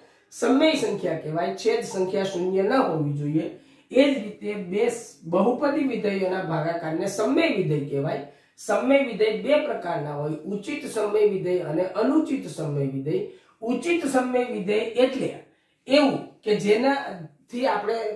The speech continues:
આંશિક અપૂર્ણાંકની રીતનો ઉપયોગ જેમાં કરીએ.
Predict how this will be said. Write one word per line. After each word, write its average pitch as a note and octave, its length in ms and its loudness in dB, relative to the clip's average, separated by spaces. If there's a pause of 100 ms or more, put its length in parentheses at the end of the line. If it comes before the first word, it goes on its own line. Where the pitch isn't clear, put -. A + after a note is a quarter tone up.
આંશિક F#3+ 380 0
અપૂર્ણાંકની G3+ 640 -2
રીતનો D#3+ 280 -4
ઉપયોગ E3 480 0
જેમાં D3+ 320 0
કરીએ. - 380 2